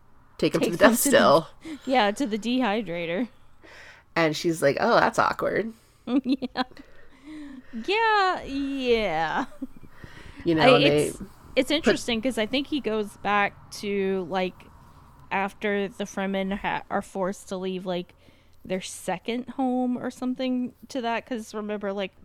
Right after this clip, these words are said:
Speaker 2: 'cause the Fremen were just such a big part of a diaspora. They were,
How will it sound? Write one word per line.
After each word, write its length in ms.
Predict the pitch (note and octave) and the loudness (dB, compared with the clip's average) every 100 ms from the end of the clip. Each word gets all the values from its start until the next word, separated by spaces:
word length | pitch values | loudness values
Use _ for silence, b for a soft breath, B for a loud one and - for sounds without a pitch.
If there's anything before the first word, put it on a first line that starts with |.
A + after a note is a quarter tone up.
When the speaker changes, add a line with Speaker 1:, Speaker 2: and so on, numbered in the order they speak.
| - | -6
Speaker 2:
'cause 180 | D#4 | -2
the 80 | C4+ | -2
Fremen 360 | D#4 F4 D4+ D4 | 0 2 2 2
were 140 | B3 A#3+ | 0 -4
just 220 | A3 - | -8 -4
such 220 | G3+ G3+ - | -4 -4 -8
a 100 | C3+ | -8
big 260 | F3+ G3 F#3 | -4 -4 -2
part 220 | G3 F#3+ | 0 2
of 140 | F3+ F3 | 2 -2
a 40 | |
diaspora. 880 | F3 E3 E3+ B3+ C#4 - C4+ B3 B3 b b b - | -6 -4 0 0 0 -4 -4 -2 -4 b b b -2
They 160 | G#3 | 0
were, 520 | G3 F#3 F3+ F#3 F3 | 2 2 2 2 0